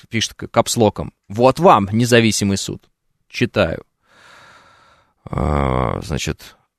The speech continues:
уст-, упустил снятие показаний водосчётчика в квартире, вспомнил через год, попал на шестьдесят тысяч, два суда, ничего не отсудил. «Ура независимому суду», он пишет. И я не понял, а в чём здесь претензия к суду, если сам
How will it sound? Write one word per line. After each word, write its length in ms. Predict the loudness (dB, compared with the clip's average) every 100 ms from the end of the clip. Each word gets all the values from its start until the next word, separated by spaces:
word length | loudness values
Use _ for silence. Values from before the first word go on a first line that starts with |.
| _
уст-, 360 | -4 -2 -4 -8
упустил 500 | -4 2 2 6 6
снятие 440 | 6 4 4 4 0
показаний 580 | 2 2 6 6 6
водосчётчика 720 | 4 4 4 4 2 0 -4 -8
в 80 |
квартире, 520 | 0 2 2 2 4 2
вспомнил 500 | 0 2 4 2 2
через 340 | 2 2 0
год, 260 | 0 0 2
попал 380 | 2 6 4
на 120 | 4 2
шестьдесят 340 | 2 0 2
тысяч, 380 | -2 -2 -4 -4
два 240 | 2 4
суда, 340 | 4 4 4 4
ничего 340 | 2 2 2
не 120 | 4
отсудил. 460 | 2 0 -2 -2 -2
«Ура 360 | 2 6 6 6
независимому 680 | 4 2 2 0 -2 -2 -2
суду», 280 | -6 -6
он 120 | -8 -12
пишет. 260 | -16 -20 _ _ _ _ _ _ _ _ _ _ _ _ _ _ _ _ _ _ _ _ _ _ _ _ _ -2
И 80 |
я 120 | 2 2
не 120 | 2
понял, 340 | 2 2 0 -2
а 120 | -2
в 80 | 0
чём 320 | 2 2 0
здесь 340 | 0 0 0
претензия 600 | -2 -2 0 0 2 -2
к 80 | -2
суду, 340 | -4 -2 0
если 300 | 0 -2 -2
сам 320 | 0 2 2